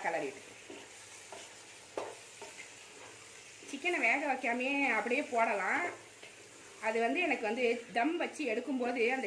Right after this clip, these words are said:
சிக்கன் கவுச்சி அடிக்குது. அதனால நாங்க எங்க வீட்ல நான் இப்படி தான் போடுவேன். கொஞ்சம் வேக வச்சு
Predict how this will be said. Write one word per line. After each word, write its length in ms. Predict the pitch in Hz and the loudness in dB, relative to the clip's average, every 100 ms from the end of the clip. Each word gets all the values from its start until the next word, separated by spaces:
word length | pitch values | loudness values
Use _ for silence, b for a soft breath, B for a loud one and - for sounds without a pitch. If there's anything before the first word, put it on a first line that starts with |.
| - | -4
சிக்கன் 320 | 285 370 - | -2 -2 0
கவுச்சி 320 | 220 311 - 220 | 0 0 0 -2
அடிக்குது. 340 | 175 156 175 240 285 - - - 185 | -2 -4 0 0 -2 -8 -18 -10 -4
அதனால 260 | 214 226 269 | 0 2 4
நாங்க 220 | 214 196 185 185 | 2 4 2 2
எங்க 120 | 196 | 0
வீட்ல 200 | 208 220 196 | -2 0 0
நான் 180 | 175 180 | 0 -2
இப்படி 160 | 185 190 | 0 0
தான் 120 | - | 0
போடுவேன். 260 | 156 156 - - | -2 -2 -6 -8
கொஞ்சம் 220 | 180 180 | -4 2
வேக 120 | 190 269 | 2 2
வச்சு 140 | 233 | 2